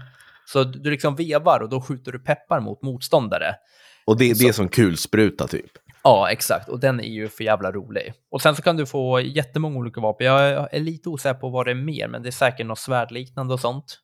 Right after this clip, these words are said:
Speaker 2: Ja, eh, hon har väl någon, någon kniv, har jag för mig.
Speaker 1: Ja, ja, men något sånt. Och det som är så enkelt är att du uppgraderar de här genom att du kan hitta, eh,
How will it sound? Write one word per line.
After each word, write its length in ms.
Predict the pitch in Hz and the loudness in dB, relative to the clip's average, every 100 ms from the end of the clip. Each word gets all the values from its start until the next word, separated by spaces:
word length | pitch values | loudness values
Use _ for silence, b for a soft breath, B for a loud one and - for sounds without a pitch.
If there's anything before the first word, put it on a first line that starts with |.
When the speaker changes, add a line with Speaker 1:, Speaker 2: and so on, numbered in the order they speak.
| _ - B B B | _ -18 B B B
Speaker 2:
Ja, 220 | - 147 - | 0 0 0
eh, 220 | - 90 | -6 -2
hon 120 | 160 | 2
har 60 | 180 | 2
väl 100 | 180 | 4
någon, 240 | 180 156 | 2 2
någon 180 | 165 151 | 2 2
kniv, 520 | - 175 320 160 69 | 2 0 2 2 0
har 140 | 69 78 | 0 0
jag 120 | 71 | -2
för 180 | - - | -4 -8
mig. 260 | 52 76 - _ - | -10 -10 -12 _ 0
Speaker 1:
Ja, 440 | 143 143 151 151 - | 6 6 6 2 -2
ja, 80 | 165 | 0
men 140 | 175 | 2
något 220 | 175 131 | 2 0
sånt. 260 | - 107 107 | -4 -10 -2
Och 340 | 127 123 127 | 0 2 0
det 140 | 135 131 | 0 -4
som 140 | 139 | -4
är 40 | 131 | -8
så 120 | 156 | -4
enkelt 320 | 139 104 113 | -4 -6 -6
är 60 | 113 | -6
att 140 | - - _ _ | -8 -14 _ _
du 140 | 143 | -2
uppgraderar 520 | 175 - - 135 147 | 0 -2 -4 -4 -2
de 100 | 120 | 0
här 100 | 107 | 0
genom 280 | 107 104 104 | -2 -4 -4
att 220 | 101 - - | -6 -8 -10
du 120 | 123 | -8
kan 160 | 117 123 | -4 -6
hitta, 500 | 123 - _ 110 104 101 b b b b b b b _ - | -6 -12 _ 2 4 2 b b b b b b b _ -4
eh, 340 | 98 95 95 | -4 -4 -8